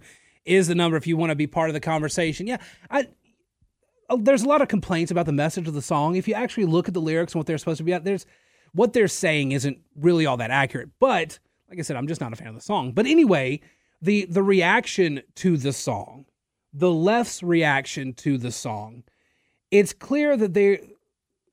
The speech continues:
based on this, based on the Luke Combs attack, based on what the streaming services are now pushing out, trying to raise,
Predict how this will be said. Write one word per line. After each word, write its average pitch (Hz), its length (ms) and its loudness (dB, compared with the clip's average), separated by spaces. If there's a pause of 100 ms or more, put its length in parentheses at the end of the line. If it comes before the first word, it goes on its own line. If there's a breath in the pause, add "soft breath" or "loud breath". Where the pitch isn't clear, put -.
(100)
based 214 400 2
on 151 340 2
this, 240 380 6
based 185 380 0
on 180 60 2
the 170 60 4
Luke 160 260 2
Combs 240 380 4
attack, 180 460 -6
based 180 380 0
on 165 240 0
what 156 340 -2
the 156 280 2
streaming 208 440 0
services 196 480 -2
are 170 60 0
now 160 180 0
pushing 190 380 0
out, 180 140 -2
trying 185 280 0
to 175 80 4
raise, 165 600 2